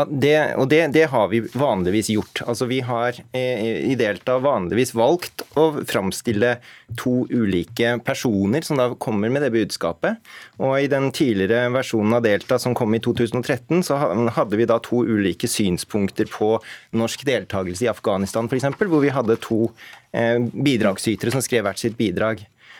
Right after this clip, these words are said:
Når vi nå valgte å gjøre, ta denne løsningen, og fordi vi måtte ta ut Afghanistan, fordi at Afghanistan i to tusen og nitten-versjonen, eh, ble så entydig at det var en fiasko, så det kunne ikke være en reell debatt. Altså, poenget med å ha, eh, sånne type bidrag i klasserommet er jo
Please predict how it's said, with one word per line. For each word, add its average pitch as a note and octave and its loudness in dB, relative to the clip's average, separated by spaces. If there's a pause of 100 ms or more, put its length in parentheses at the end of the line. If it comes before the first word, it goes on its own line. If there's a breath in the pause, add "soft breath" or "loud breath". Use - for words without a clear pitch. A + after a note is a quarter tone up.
(140 loud breath)
Når C3+ 2
vi D3+ 2
nå D3 2 (280)
valgte B2+ 2
å A#2+ 0
gjøre, C3+ 2
ta D3+ 0
denne B2+ 4
løsningen, A#2+ 4
og B2+ -2
fordi C#3+ 4
vi D#3 6
måtte D3+ 2
ta - 2
ut - 2
Afghanistan, D3 2
fordi D3 2
at C#3 4
Afghanistan B2 2
i C#3 0
to C#3 2
tusen B2+ 0
og C#3+ 2
nitten-versjonen, C3+ 2
eh, C#3 4
ble C3+ 2
så F3 4
entydig B2 2
at C3+ -2
det C#3 4
var A#2 4
en C3+ -2
fiasko, D3 2
så - 0
det D3 2
kunne C3 0
ikke D3 0
være A#2+ 2
en B2 2
reell A#2 4
debatt. D3 0
Altså, C3 0
poenget B2 2
med B2 2
å C3+ 2
ha, B2 0 (520 loud breath)
eh, B2+ 2
sånne A#2 2
type C3 -2
bidrag A2+ 4
i B2+ 2
klasserommet B2+ 2
er A2+ 2
jo - 4